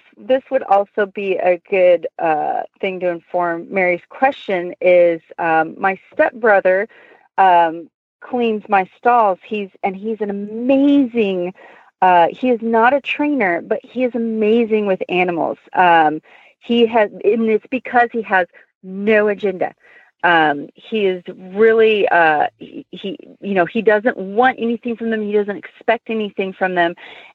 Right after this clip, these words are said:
And, um, what he does, he trains my Mustangs when I'm not looking. And I, I am totally for it because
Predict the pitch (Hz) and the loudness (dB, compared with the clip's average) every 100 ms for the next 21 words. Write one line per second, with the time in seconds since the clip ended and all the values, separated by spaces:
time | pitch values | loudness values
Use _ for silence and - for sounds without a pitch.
0 | - 196 190 180 170 170 165 - 180 170 | -2 2 4 2 0 -4 -10 -6 0 2
1 | 156 151 - _ _ _ - 180 220 - | 0 -4 -12 _ _ _ -14 0 0 0
2 | - 226 208 214 220 233 214 - 269 311 | -6 -4 0 2 0 -6 -6 -4 -2 -2
3 | 262 214 208 202 214 - 175 160 - 180 | -2 -2 0 -2 -2 -2 -2 -4 -6 -4
4 | 175 175 156 185 - 156 147 165 202 185 | -2 0 0 -2 -4 -6 -2 0 2 0
5 | - 185 196 160 151 - _ - - 269 | 0 2 4 2 -4 -14 _ -16 -6 -4
6 | 240 220 185 _ 208 196 165 170 190 - | 0 -2 -2 _ 2 4 4 2 0 0
7 | 185 | 0